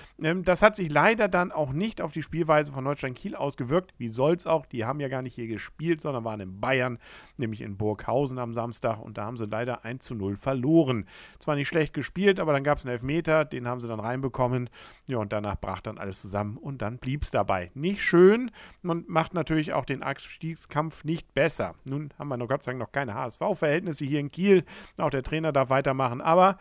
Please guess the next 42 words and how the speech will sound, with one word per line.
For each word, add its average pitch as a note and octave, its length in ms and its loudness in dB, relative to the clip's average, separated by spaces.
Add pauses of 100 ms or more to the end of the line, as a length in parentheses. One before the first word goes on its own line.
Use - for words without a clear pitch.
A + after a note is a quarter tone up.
(300)
naja, D#3 460 -4
also D3 480 -2
schön D#3 480 0
ist E2+ 320 -8
anders, G#2 480 -6
beziehungsweise G#2 580 -6
entspannt. F#3 560 -2 (140)
Und F#3 200 -6
so D#3+ 320 0
hoffen G#3+ 280 4
wir E3 80 4
dann D3+ 180 2
jetzt D3+ 220 -2
natürlich C3 260 -4
auf A#2 80 -8
das G2+ 140 -8
nächste G#2 260 -8
Heimspiel, C3+ 480 -6 (140)
nächsten A2 320 -8
Samstag. A#2+ 520 -8
Da A2 100 -12
kommt C3+ 240 -4
nämlich A2 160 -10
nicht C3 140 -12
irgendjemand. E3 640 -4 (340)
Da C3+ 320 2
kommt D#3+ 560 -2 (280)
Red C3+ 380 2
Bull B2 240 4
Leipzig A#2 520 0
oder G2+ 140 -4
Rasenballsport G#2 1200 -6
Leipzig, G#2 640 -6
wie G#2+ 80 -8
es G2+ 100 -10
dann G2 180 -10
ganz G2+ 300 -8
offiziell A#2 800 -10
heißt, A2 340 -8
hier G#2+ 140 -10
nach A2 160 -8
Kiel. D3+ 320 2